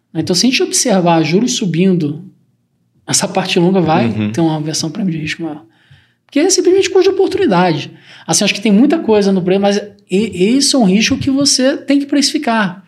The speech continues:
Speaker 1: que é o exemplo que eu te, que você bem pontuou. Se o juros for pra treze, você vai tá com o spread de crédito negativo,
Speaker 2: Uhum.
Speaker 1: você tá rodando abaixo do C D I.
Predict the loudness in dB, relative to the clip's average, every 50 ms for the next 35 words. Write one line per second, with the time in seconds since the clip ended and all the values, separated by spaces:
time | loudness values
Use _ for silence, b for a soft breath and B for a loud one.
0 | -14 -12 -4 0 2 2 4 4 4 2 0 0 0 -2 -2 -2 -2 -6 -8 -12
1 | -12 -10 -8 -6 -6 -4 -4 -2 -2 0 0 0 -2 0 -2 -4 -2 0 2 2
2 | 2 2 B B B B B B B B B B B B -8 -4 0 0 0 0
3 | 0 0 0 0 0 0 0 0 2 2 2 2 2 2 0 -2 -4 -6 -10 -18
4 | _ _ _ _ _ _ _ _ _ _ _ _ _ _ _ _ _ _ _ _
5 | _ _ _ _ _ _ _ -12 -6 -4 -2 0 0 0 0 0 -2 -2 -2 -4
6 | -2 -4 -2 0 0 0 0 0 -2 0 2 0 2 2 0 0 0 0 0 2
7 | 0 0 0 -2 -4 -6 -10 -20 -20 _ -6 -6 -6 -4 -4 -6 -8 -6 -4 -4
8 | -2 -2 -2 0 0 2 2 4 4 4 2 2 2 0 0 -2 -4 -6 -6 -6
9 | -2 0 0 0 2 2 0 0 -4 -10